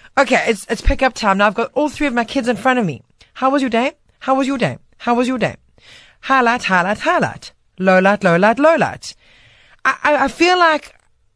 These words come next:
it's so fleeting, all these moments of trying to really lean in to the narrative.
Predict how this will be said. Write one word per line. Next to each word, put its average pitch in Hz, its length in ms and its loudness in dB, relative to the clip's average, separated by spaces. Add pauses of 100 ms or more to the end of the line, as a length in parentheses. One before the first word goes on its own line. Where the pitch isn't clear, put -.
(140)
it's 254 140 -4
so 311 380 2
fleeting, 294 600 -2
all 254 220 0
these 220 220 -2
moments 214 560 2
of 190 160 -8
trying 247 440 0
to 233 180 -4
really 220 640 -4
lean 233 600 -8
in 226 680 -4
to 254 140 -6
the 247 140 0
narrative. 208 1000 -2